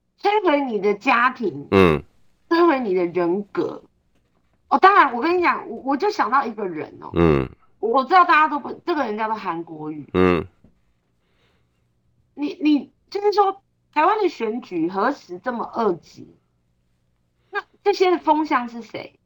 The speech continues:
Speaker 1: 这个风向就是赖清德指出的用网军治国。
Speaker 2: 对。
Speaker 1: 这就是台湾嘛。
Speaker 2: 对啊。
Speaker 1: 网军、媒体、传播，扼杀你、磨灭你。
Speaker 2: 嗯。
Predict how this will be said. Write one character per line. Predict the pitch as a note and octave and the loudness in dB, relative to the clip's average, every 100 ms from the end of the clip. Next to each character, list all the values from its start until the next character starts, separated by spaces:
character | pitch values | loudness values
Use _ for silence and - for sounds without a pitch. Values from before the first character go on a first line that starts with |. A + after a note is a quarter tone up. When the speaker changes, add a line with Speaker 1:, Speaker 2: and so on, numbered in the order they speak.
| _ _ _ _ _ | _ _ _ _ _
Speaker 1:
这 | G#4+ | -2
个 | G#4 | 0
风 | - F4+ | 2 2
向 | F4+ E4+ | 4 2
就 | |
是 | E4 E4 | 2 4
赖 | D#4+ C4+ | 4 4
清 | - C4+ B3+ | 0 -10 -6
德 | G3+ | -6
指 | F#3 E3 D#3+ | -6 -8 -12
出 | - G#3 | -10 -8
的 | F#3+ F3 - | -6 -6 -4
用 | C#4 A#3+ | -2 0
网 | G3 E3 | 0 -2
军 | E3+ G#3+ G#3+ | -8 -8 -8
治 | G#3+ G#3 | -6 -6
国。 | - - - - - | -6 -10 -20 -16 -2
Speaker 2:
对。 | D2 C2+ C2+ | 2 2 0
Speaker 1:
这 | F#4 | 0
就 | F4+ | 0
是 | D#4 | 0
台 | D4 G#3+ F#3 | -2 -2 0
湾 | G3 F#3+ | 0 -2
嘛。 | F#3 F3+ D3 | -2 -6 -4
Speaker 2:
对 | - A#2 | 4 6
啊。 | A2 A2 - _ _ _ _ _ _ _ _ - | 6 2 -8 _ _ _ _ _ _ _ _ -2
Speaker 1:
网 | B3 B3+ B3+ | 0 0 -2
军、 | - F4 E4+ F4+ E4 | 0 0 0 -4 -8
媒 | C#4+ C4+ C4+ E4 | -6 -4 -2 -4
体、 | - C#4 F#3+ - _ _ _ | -2 -2 -4 -6 _ _ _
传 | _ B3+ A#3+ | _ 0 0
播， | C#4 C#4 D4 D4 D4 E4+ _ _ _ _ _ - | -4 -2 2 4 4 0 _ _ _ _ _ -2
扼 | E4+ D4+ | 0 0
杀 | - C4 C4+ C4+ | 0 0 0 -2
你、 | A#3+ F3+ - | -6 -8 -8
磨 | G#3 G3+ | -4 -2
灭 | A3+ D4 C4 | 0 2 2
你。 | G3+ E3 D3+ - | 0 -2 -4 0
Speaker 2:
嗯。 | G2+ F#2 F2+ | 4 4 2